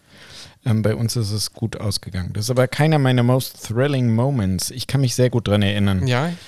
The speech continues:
Speaker 1: An meinen most
Speaker 2: Okay.
Speaker 1: thrilling, an meinen ersten most thrilling Moment. Da war ich vielleicht so zwei oder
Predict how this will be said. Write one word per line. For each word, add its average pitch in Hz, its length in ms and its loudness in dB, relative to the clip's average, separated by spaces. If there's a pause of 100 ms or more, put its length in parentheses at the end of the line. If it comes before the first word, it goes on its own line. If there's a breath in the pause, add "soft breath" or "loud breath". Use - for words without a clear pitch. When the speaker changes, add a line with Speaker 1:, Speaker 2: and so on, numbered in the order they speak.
(180 loud breath)
Speaker 1:
An 107 320 2
meinen 101 500 0
most 110 480 -2
Speaker 2:
Okay. - 100 -6
Speaker 1:
thrilling, 110 360 2
an 117 200 0
meinen 120 200 2
ersten 131 340 -4
most - 560 -6 (400)
thrilling 101 540 0
Moment. 113 640 0
Da 113 100 2
war 113 140 4
ich 107 100 -2
vielleicht 104 360 0
so 104 140 0
zwei 98 920 -6
oder 101 300 -4